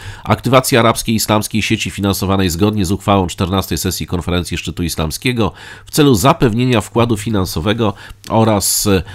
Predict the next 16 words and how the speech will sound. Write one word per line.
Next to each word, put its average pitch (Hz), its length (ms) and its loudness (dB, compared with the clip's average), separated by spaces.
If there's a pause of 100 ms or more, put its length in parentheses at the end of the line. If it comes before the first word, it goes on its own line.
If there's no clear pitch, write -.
(160)
zapewnienia 104 520 0
wsparcia - 460 0
finansowego, 98 720 -2
gospodarczego 104 920 0
i 104 160 -4
humanitarnego, 107 1040 -2 (400)
e, 95 400 0
rządowi 98 440 0
państwa 90 360 -4
Palestyna 101 720 -2
i, 98 260 0 (140)
e, 80 220 -6
agendzie 90 640 -2 (140)
O 85 120 -2
N 92 100 -2
Z 147 260 0